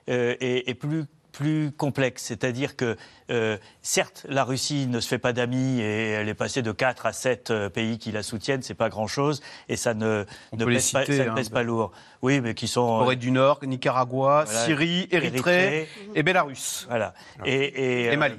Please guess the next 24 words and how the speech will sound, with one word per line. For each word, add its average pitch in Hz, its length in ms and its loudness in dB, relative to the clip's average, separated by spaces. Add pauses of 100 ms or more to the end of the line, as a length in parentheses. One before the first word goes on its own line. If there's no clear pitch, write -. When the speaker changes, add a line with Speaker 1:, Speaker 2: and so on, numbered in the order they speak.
(120)
Speaker 1:
et 139 80 -2
Mali, 104 300 -2
donc. 92 260 -16 (240)
Euh, 127 300 2 (220)
mais, 143 360 0 (140)
euh, 123 480 0
ce - 120 -8
que 151 140 0
ça 156 200 2
révèle, 151 580 0
c'est - 180 0
le 143 140 0
nouvel 151 320 2
état 135 220 -2
du 127 120 -2
monde 156 260 0
et, 123 160 -2
et 127 120 -6
le 123 80 -4
nouvel 139 260 0
état 127 240 -2
d'esprit 120 340 -6
du 113 120 -6
monde. 113 240 -2